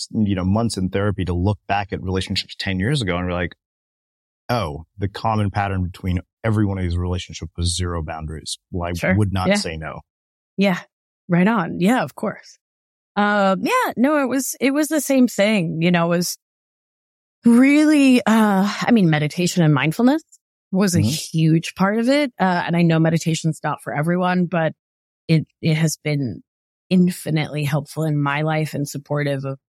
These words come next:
Speaker 2: my growing into being the person I wanna be, um, the person I am now. Uh, mm, doing that deep dive work in therapy to, uh, I'm to really start to, to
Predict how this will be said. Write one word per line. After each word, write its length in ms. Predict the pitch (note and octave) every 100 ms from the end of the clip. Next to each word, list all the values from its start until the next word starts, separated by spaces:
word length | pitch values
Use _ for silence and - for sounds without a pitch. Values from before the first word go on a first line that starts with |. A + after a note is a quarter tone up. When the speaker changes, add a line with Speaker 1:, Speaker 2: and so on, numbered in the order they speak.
| _ -
Speaker 2:
my 220 | D#3+ D3+
growing 380 | D3 D3 C3+ C#3
into 260 | C#3 D3 D3
being 540 | D#3 C#3+ C#3 C#3 C#3 _ -
the 80 |
person 340 | C3+ C3 - D3
I 80 | D3
wanna 260 | C#3+ A2+
be, 440 | A#2+ A#2+ F3 B3 C4+ F3 -
um, 220 | G2+ B2
the 120 | D3+
person 340 | D3 C3 - C3+
I 100 | A#2+
am 220 | C3 C3+
now. 440 | C3+ B2+ D#3 A3+ C4+ _ _ _ _ _
Uh, 260 | - D#3+ D#3 - _ _ _ -
mm, 280 | D#3+ D#3+ D3+ D3 _ _ _ _
doing 280 | - G#3+ G#3
that 200 | F3+ E3
deep 220 | E3+ E3+ -
dive 340 | D#3+ D#3 E3
work 400 | F#3 G3+ A3 - -
in 220 | E3+ E3+
therapy 680 | D#3+ D#3+ E3+ F3 G3 G3+ F#3+
to, 520 | - F#3+ F3 E3+ E3+ E3+
uh, 240 | D#3+ D#3 -
I'm 380 | E3+ E3 E3 E3 _ _ _ _ _ _ _ _ _ _ -
to 100 | G3+
really 260 | G3+ G#3+
start 360 | F#3+ - D#3+ - -
to, 200 | F3+ E3 _ -
to 440 | F3 E3+ F3